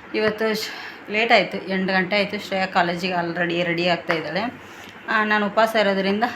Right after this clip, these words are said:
ಆ, ಅವ್ರಿಗಷ್ಟೇ ನಾನು ತಿಂಡಿ ಮಾಡಿಕೊಡ್ತಾ ಇದ್ದೀನಿ, ಅಪ್ಪ ಮಗಳಿಗೆ. ನಾನು ಇವತ್ತು ಇಡೀ ದಿನ ಏನು ತಿನ್ನಲ್ಲ. ಹಾಗಾಗಿ ಈಗ ಎಲ್ಲ ಕೆಲಸ ಆಗಿದೆ, ಪೂಜೆದೆಲ್ಲ ಆಗಿದೆ ಫ್ರೆಂಡ್ಸ. ಬಟ್ಟೆ ತೊಳಿಬೇಕು, ಬಟ್ಟೆ ತೊಳೆದು ಹಾಕಿ, ಸ್ವಲ್ಪ ಪಾತ್ರೆ ಇದೆ ತೊಳೆದು ಹಾಕಿ,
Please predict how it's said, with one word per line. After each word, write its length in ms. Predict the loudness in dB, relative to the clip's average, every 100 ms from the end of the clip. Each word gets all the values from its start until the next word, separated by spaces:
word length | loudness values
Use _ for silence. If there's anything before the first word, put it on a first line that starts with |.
| -2
ಆ, 260 | 2 4
ಅವ್ರಿಗಷ್ಟೇ 380 | 4 2 0 0
ನಾನು 200 | 0 0
ತಿಂಡಿ 240 | 0 -2 0
ಮಾಡಿಕೊಡ್ತಾ 480 | 0 -4 -8 -8
ಇದ್ದೀನಿ, 320 | -8 -4 -2 0
ಅಪ್ಪ 280 | 0 -2
ಮಗಳಿಗೆ. 680 | -6 -4 -4 -4 -6 -8 -16 -18 -18 -18 -10 -4
ನಾನು 160 | -2
ಇವತ್ತು 260 | 0 0 0
ಇಡೀ 180 | 0 0
ದಿನ 120 | 0
ಏನು 220 | 2 0
ತಿನ್ನಲ್ಲ. 440 | 0 0 2 0 -2
ಹಾಗಾಗಿ 520 | -2 0 0 -2 -4 -6 -14 -10
ಈಗ 260 | -6 -4 -2 -4 -4 -12 -18 -18 -18 -18 -18 -6
ಎಲ್ಲ 140 | 0
ಕೆಲಸ 340 | 0 0 -4 2
ಆಗಿದೆ, 260 | 2 2 0
ಪೂಜೆದೆಲ್ಲ 560 | -2 -4 -2 -2 0 0
ಆಗಿದೆ 240 | 0 -4
ಫ್ರೆಂಡ್ಸ. 360 | -6 -4 -4 -2
ಬಟ್ಟೆ 340 | -2 0 0
ತೊಳಿಬೇಕು, 540 | 0 0 0 -4 -6
ಬಟ್ಟೆ 240 | -2 0 0
ತೊಳೆದು 240 | -2 0
ಹಾಕಿ, 320 | 0 0 -2
ಸ್ವಲ್ಪ 260 | -6 -8 -8
ಪಾತ್ರೆ 440 | -4 -4 -2 0
ಇದೆ 120 | 0 0
ತೊಳೆದು 280 | -4 -4
ಹಾಕಿ, 220 | -6 -6